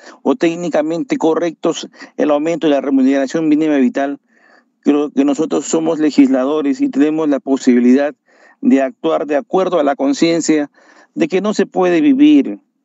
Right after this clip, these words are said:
con un sueldo mínimo vital tan exiguo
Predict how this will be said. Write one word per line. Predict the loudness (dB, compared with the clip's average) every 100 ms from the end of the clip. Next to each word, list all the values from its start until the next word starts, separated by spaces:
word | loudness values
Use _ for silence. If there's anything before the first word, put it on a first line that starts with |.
| _
con | -2 0
un | 0
sueldo | 0 -2 0 2
mínimo | 2 0 0 0 2
vital | 0 0 -2 -4 -10 _ _ _ _ _ _ _
tan | -2 -2
exiguo | -4 -2 -2 2 2 0 -2